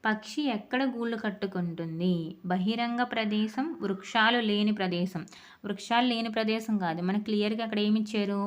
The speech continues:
వృక్షాలు ఉన్న చోట, ఎవరూ లేని ప్రదేశంలో, కొండ చర్యల పైన కానీ కట్టుకుంటుంది అని ఇచ్చారు. So, ఇల్లున్న బహిరంగ ప్రదేశం, ఇల్లున్న చోట అని ఇచ్చారా? ఇది తప్పు, ఇది తప్పు, ఇది తప్పు. So, ఏది రైట్ ఆప్షను? బహిరంగ ప్రదేశం. ఓకేనా?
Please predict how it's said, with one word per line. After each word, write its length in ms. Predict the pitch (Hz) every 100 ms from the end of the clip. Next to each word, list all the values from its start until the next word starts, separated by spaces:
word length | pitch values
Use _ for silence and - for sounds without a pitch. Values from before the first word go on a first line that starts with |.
| 196
వృక్షాలు 580 | 185 185 - 214 220 226
ఉన్న 280 | 185 180 185 208
చోట, 220 | 202 175 175 247 381 - - -
ఎవరూ 400 | 190 185 202 220
లేని 300 | 233 220 214
ప్రదేశంలో, 760 | 220 196 185 180 185 180 208 349
కొండ 360 | 381 202 196
చర్యల 440 | 214 220 208 202 202
పైన 320 | 190 180 180
కానీ 300 | 180 175 233
కట్టుకుంటుంది 720 | 330 285 - - 190 180 185
అని 120 | 277
ఇచ్చారు. 360 | 214 - 170 170 - - - - -
So, 120 | 285
ఇల్లున్న 500 | 208 214 240 254 262
బహిరంగ 440 | 226 220 208 202
ప్రదేశం, 460 | 202 185 165 165 -
ఇల్లున్న 380 | 214 220 226 220
చోట 280 | 214 202
అని 140 | 202 202
ఇచ్చారా? 300 | 190 208 254
ఇది 300 | 208 190 196
తప్పు, 380 | 185 175 - 277
ఇది 220 | 277 208
తప్పు, 340 | 190 175 - 269
ఇది 200 | 277 185
తప్పు. 260 | 165 - - -
So, 100 | 254
ఏది 420 | 262 226 226 233
రైట్ 280 | 226 208 196
ఆప్షను? 600 | 190 185 - 180 180 180 185 - - -
బహిరంగ 520 | 196 208 240 233 220 269
ప్రదేశం. 640 | 247 185 175 165 170 180 156 - - _ -
ఓకేనా? 400 | 214 220 240